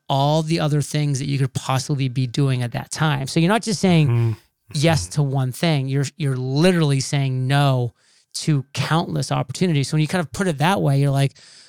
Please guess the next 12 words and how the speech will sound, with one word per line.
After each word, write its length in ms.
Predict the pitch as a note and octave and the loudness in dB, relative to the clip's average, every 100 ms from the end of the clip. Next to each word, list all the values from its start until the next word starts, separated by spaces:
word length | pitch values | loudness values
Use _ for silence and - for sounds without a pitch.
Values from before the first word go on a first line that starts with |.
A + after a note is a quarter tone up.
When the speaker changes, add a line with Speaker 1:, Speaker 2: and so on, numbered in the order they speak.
| _ | _
Speaker 1:
"Well, 260 | E3+ E3 - | 2 2 2
I 80 | F3 | -2
don't 100 | A#3 | 0
wanna 140 | A3 | -2
say 160 | - E3 | 0 0
yes 340 | C3+ D#3 D3+ | 2 2 0
to 60 | C#3+ | -4
something 260 | E3+ D#3 | -4 -2
I'm 140 | C#3+ C3 | -4 -6
kind 320 | - D#3+ D3+ | -6 -2 0
of 260 | C3+ C3 - | -2 -4 -4
mediocre, 540 | D#3 D3+ C#3 D#3+ - | 0 2 2 2 -2